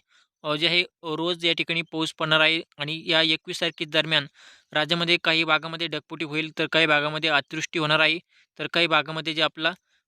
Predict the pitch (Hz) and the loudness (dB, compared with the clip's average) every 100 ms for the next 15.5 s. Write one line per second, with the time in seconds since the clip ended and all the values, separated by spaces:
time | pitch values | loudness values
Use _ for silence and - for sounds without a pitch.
0 | - 156 170 180 175 165 170 165 151 - | -8 -4 -2 -4 -4 -2 0 2 2 0
1 | 165 165 156 160 156 160 165 160 147 151 | -6 -6 -4 -2 -2 -4 -4 2 2 2
2 | 151 151 160 156 160 - - 170 170 156 | -2 -4 0 2 0 -8 -8 -6 0 0
3 | 165 160 156 160 - 156 143 147 - 139 | 0 -6 -2 -2 -4 0 0 0 2 2
4 | - 175 170 170 170 - 160 160 156 156 | 2 2 0 -2 -6 -2 0 2 2 0
5 | 160 156 156 156 147 151 165 156 147 160 | 0 2 2 2 2 2 0 -4 -6 -6
6 | 151 151 151 156 147 151 147 139 147 - | -6 -4 0 0 2 2 2 2 -10 -14
7 | 165 156 170 _ - - _ - 156 160 | -8 -6 -6 _ -20 -20 _ -8 -2 2
8 | 170 185 _ _ _ _ - 151 151 151 | 2 0 _ _ _ _ -4 0 0 0
9 | 151 165 165 170 165 160 156 165 160 151 | 0 0 2 2 2 0 -2 0 2 2
10 | 160 156 143 156 - 165 160 147 156 147 | 4 4 2 -4 -8 -6 -6 -4 0 0
11 | 151 151 143 - 156 147 156 - 147 156 | 4 4 4 2 -6 -6 -8 -6 -4 -2
12 | 143 147 147 143 143 147 156 165 - - | -2 -2 -2 2 2 2 0 -2 -6 -10
13 | 147 147 135 165 160 151 147 160 156 143 | -6 -6 -4 -2 2 2 2 -2 -2 -2
14 | 170 147 151 151 147 - 151 147 135 147 | -2 -2 0 0 -2 -4 2 2 2 -4
15 | 147 147 143 143 139 | -6 -4 -2 2 0